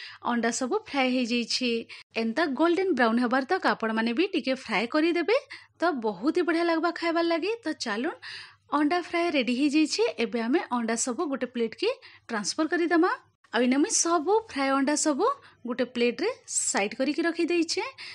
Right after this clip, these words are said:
ତ ଚାଲୁନ୍, ଆମେ ସେମ୍ ତେଲରେ ସବୁ ସିଝା ଆଳୁକେ ବି ସେମ୍ ପ୍ରୋସେସରେ ଆମେ ଫ୍ରାଏ କରିଦେମା। ତ ଇନେ ଦେଖିପାରୁଥିବେ,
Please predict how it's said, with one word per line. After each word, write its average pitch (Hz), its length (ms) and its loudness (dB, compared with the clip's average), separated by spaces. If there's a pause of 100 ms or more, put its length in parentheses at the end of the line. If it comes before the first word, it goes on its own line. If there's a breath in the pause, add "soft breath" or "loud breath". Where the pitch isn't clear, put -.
(120)
ତ - 20 -20 (180)
ଚାଲୁନ୍, 277 380 2
ଆମେ 339 140 6 (140)
ସେମ୍ 320 320 2
ତେଲରେ 349 340 2 (500 loud breath)
ସବୁ 311 280 2 (180)
ସିଝା 226 380 -2
ଆଳୁକେ 240 400 0
ବି 392 80 4 (300)
ସେମ୍ 233 320 -2
ପ୍ରୋସେସରେ 233 440 0
ଆମେ 294 160 0 (100)
ଫ୍ରାଏ 277 320 0
କରିଦେମା। 226 400 0 (360)
ତ - 20 -4 (100)
ଇନେ 240 180 2
ଦେଖିପାରୁଥିବେ, 349 580 0